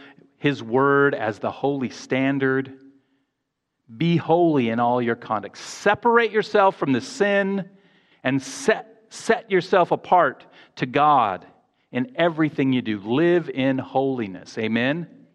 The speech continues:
Now, I have one more means of holiness. That's sort of the end of the sermon, but we got one more. That is, participate in communion.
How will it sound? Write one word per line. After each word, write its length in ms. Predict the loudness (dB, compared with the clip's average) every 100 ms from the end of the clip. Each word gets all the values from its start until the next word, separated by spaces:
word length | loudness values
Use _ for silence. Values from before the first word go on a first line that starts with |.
| _ _ _ _ _ _ _ _ _ _ _ _ _ _
Now, 160 | -2 0
I 80 | 0
have 100 | 0
one 180 | -2
more 380 | 0 2 2 0 -4 -20 _
means 480 | -2 2 4 2 2
of 140 | -2 -2
holiness. 760 | -2 -2 -6 -12 -18 -20 -20 _ _ _ _ _ _ _ _ _ _ _ _ _ -6
That's 220 | -6 -2
sort 200 | 0 0
of 40 |
the 80 | 0
end 240 | -2 -2 -4
of 60 |
the 80 | -6
sermon, 340 | -8 -8 -8
but 140 | -10 -14 -20 _
we 120 | -12
got 160 | -10 -8
one 160 | -10
more. 280 | -10 -14 -18 _ _ _ _ _ _ _ _ _ _ _ _ _ _ _ _ _ _ _ _ _ _
That 260 | -2 0 2
is, 320 | 2 0 -2
participate 680 | -4 -2 -2 -2 -2 0 0
in 160 | 0
communion. 640 | -2 -2 0 -2 -8 -14